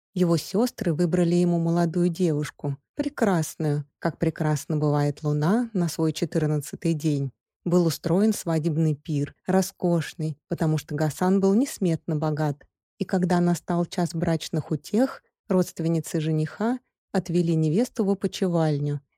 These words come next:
раздели и со смехом и шутками положили на постель, задёрнув ложе тончайшей шёлковой занавеской,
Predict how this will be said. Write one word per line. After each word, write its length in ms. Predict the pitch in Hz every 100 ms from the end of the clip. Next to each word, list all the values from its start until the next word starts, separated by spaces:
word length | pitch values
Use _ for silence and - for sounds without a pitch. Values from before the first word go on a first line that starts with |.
| -
раздели 760 | 175 165 151 160 233 262 233 - -
и 80 |
со 160 | 302 214
смехом 480 | - 175 170 170 160
и 40 |
шутками 640 | 151 - 240 - - 240 226
положили 540 | - 165 165 165 156
на 140 | 151
постель, 600 | 143 156 143 - 196 269 - -
задёрнув 600 | 180 156 165 160 151 -
ложе 320 | 180 247 233
тончайшей 680 | - 170 - 240 294 - 233
шёлковой 560 | - 175 180 180 175
занавеской, 840 | 165 175 170 165 156 147 - 151